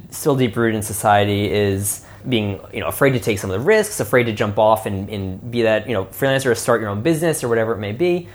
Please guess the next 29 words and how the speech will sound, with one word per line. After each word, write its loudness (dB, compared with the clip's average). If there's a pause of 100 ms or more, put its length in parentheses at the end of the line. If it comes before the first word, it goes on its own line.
(300)
You 0
know, 4
some 0
things 0
we 0
can -4
wait 0
for 0
other 2
people -2
to -6
influence -4
change 0
in -4
the -4
government. 2 (280)
Sometimes 0
we -2
can, -2
you -4
know, 0
wait 2
for -2
other 2
companies -4
to -4
solve -2
our 0
needs. 0